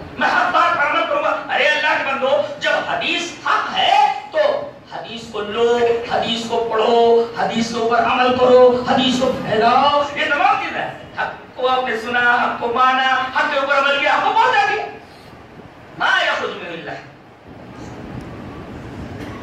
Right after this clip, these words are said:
اب اس حدیث پر آئیے، کثیر بن قیس پر۔ کہا کہ کہاں سے آئے ہو؟ مدینہ سے۔ ارے مدینہ سے سیریا؟ اس لیے کوئی کام ہوتا؟ بولے، ما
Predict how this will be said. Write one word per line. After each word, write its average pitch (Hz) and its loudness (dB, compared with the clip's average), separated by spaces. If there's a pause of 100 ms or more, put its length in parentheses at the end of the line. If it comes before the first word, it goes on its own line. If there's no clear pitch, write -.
(1400)
اب 175 0
اس 147 0
حدیث - -4
پر 147 -2
آئیے، 143 -2
کثیر 175 -4
بن 170 -4
قیس 143 -2
پر۔ 123 -8 (760)
کہا 240 0
کہ 349 -2
کہاں - 0
سے - 2
آئے - 6
ہو؟ - -2 (580)
مدینہ 381 -14
سے۔ - -18 (440)
ارے 427 6 (200)
مدینہ 240 0 (200)
سے 494 0
سیریا؟ 381 0 (1800)
اس 254 -8
لیے - -4
کوئی 170 -2
کام 226 0
ہوتا؟ - -2 (300)
بولے، 508 -4
ما 247 2